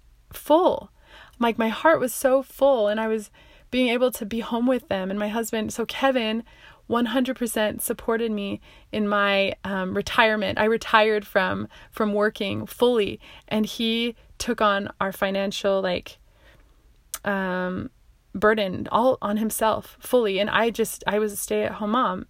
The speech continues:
And, um, when both of our daughters were of school age, so my, my first one, she went to kindergarten, and then my second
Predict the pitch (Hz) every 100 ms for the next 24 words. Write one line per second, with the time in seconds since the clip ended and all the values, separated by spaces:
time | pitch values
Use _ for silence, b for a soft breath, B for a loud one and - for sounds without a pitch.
0 | - 208 196 196 - B B B B -
1 | 208 202 196 196 214 - _ _ - _
2 | _ b b b b - 214 220 214 214
3 | 214 - _ - 220 240 - 240 214 -
4 | 202 208 202 196 196 - - 190 185 190
5 | 208 214 - 220 202 196 190 190 185 185
6 | - 202 - - 220 190 196 - 196 190
7 | 185 196 - - - - 208 196 - 233
8 | - 220 214 214 214 - 214 220 220 208
9 | - 214 202 190 190 190 202 196 196 214
10 | B B B B 202 196 - 220 - 196